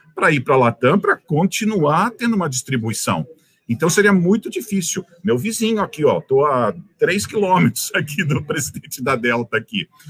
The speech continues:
Eu não acho que é uma coisa que ele aceitaria muito fácil, não, e de perder isso aí. Eu, eu dei cursos pra executivos da Latam, antes de,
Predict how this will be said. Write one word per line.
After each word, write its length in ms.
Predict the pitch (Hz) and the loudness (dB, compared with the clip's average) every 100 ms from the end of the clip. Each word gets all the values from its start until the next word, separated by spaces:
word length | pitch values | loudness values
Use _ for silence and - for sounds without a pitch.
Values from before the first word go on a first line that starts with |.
| 147 | -8
Eu 80 | 175 | -2
não 60 | 190 | 0
acho 120 | 196 | 2
que 60 | |
é 40 | 208 | 2
uma 120 | 196 | 2
coisa 180 | 202 190 | 2 0
que 80 | 190 | 0
ele 80 | |
aceitaria 500 | 180 196 185 190 175 | 2 0 0 0 0
muito 260 | 180 185 - | -4 -6 -8
fácil, 360 | 165 160 - 160 | -4 -4 -4 -2
não, 220 | 110 80 _ _ _ - | -2 -4 _ _ _ -8
e 120 | 107 | -4
de 160 | 101 117 | -4 -4
perder 640 | 110 120 92 110 120 147 131 | 0 0 0 2 2 2 0
isso 240 | - 151 | -6 -4
aí. 140 | 90 - _ - - | -4 -8 _ -20 -4
Eu, 260 | 147 185 185 | 2 4 4
eu 120 | 170 | 4
dei 160 | 190 185 | 2 0
cursos 400 | - 185 - - | -2 -2 -2 -2
pra 140 | 151 | 0
executivos 680 | 123 135 127 - 131 117 113 | 0 0 -4 -6 -4 -4 -2
da 180 | 113 107 | -2 0
Latam, 520 | 101 - 113 139 160 | -2 0 0 0 -2
antes 220 | 131 131 | -4 -6
de, 120 | 107 | -10